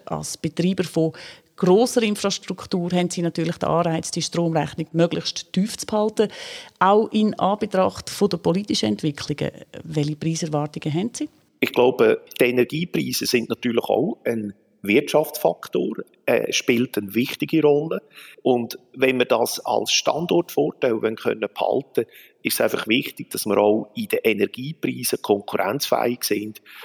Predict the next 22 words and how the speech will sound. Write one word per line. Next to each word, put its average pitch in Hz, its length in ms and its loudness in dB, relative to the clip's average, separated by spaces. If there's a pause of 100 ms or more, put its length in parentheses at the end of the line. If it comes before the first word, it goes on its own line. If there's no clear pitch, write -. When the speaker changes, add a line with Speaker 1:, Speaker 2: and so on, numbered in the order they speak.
Speaker 2:
Und - 420 -8 (120)
ich - 160 -4
hoffe, 113 500 4 (220)
dass 107 160 -2
das - 220 -2
Preisregime, 117 720 -2
das 95 80 0 (100)
heute - 160 -6
herrscht, - 420 0 (340)
dass - 160 -2
das - 180 -2
sicher 120 300 -2
nicht 113 260 -2
wesentlich 113 560 0
sich, - 340 -2
äh, 104 240 0
tut 107 260 0
verteuern. 113 640 0 (300)
Das 113 160 2
würde 113 220 4
dann 107 200 4
natürlich 107 460 0